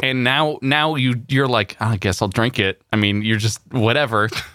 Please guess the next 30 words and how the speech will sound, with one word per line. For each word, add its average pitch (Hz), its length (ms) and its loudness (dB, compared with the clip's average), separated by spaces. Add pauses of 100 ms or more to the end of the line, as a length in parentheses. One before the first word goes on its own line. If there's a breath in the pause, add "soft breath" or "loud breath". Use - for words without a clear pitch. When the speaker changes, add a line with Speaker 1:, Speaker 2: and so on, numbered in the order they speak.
(140)
Speaker 1:
Um, 107 160 -2
you 123 160 2
know, 165 220 2
you 135 160 -2
know 180 120 0
I'm 185 100 0
gonna 139 160 0
try 151 320 0
it 110 260 0
at 117 100 0
Speaker 2:
This 107 80 0
Speaker 1:
least, 143 220 -2
Speaker 2:
is 113 120 -6
beyond 135 340 2
Speaker 1:
right? 135 160 2
Speaker 2:
Night 127 240 -2
Pepsi. 135 320 -2
This - 120 -4
is 190 140 -6
now, 127 240 0
this 160 220 -4
is 156 80 -8
now 254 160 0
day 131 360 -2
old 139 380 -2
Pepsi. 113 460 -8 (180)
Speaker 1:
This 110 240 -6
is 107 80 -2
Morning 127 340 0
Pepsi. 123 460 -4